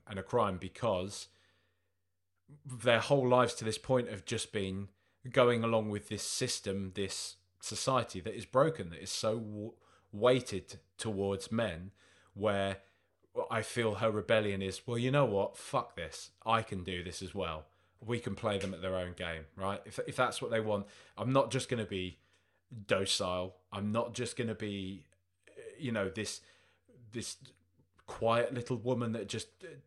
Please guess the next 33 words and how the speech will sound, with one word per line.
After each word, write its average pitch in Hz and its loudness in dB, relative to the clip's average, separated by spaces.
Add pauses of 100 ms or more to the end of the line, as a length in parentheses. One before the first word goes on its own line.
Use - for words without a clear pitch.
(120)
does 123 6
whatever 117 2
they 110 2
want 120 4
me 104 -8
to 104 -8
do. 85 -6 (240)
I'm 110 -2
not 131 0
doing 120 6
that 90 -8
anymore. 87 -8 (180)
So - 6
I 123 10
think 139 2
to 131 0
acknowledge 127 4
that 113 -2
what 113 -4
they've 107 -4
done 107 4 (120)
is 110 -4
a 107 -2
crime, 107 2
that 98 0
it 101 -4
is 123 0
a 110 -2
rebellion, 104 2
that 98 -4
it's 98 -8
not 127 2
just 107 0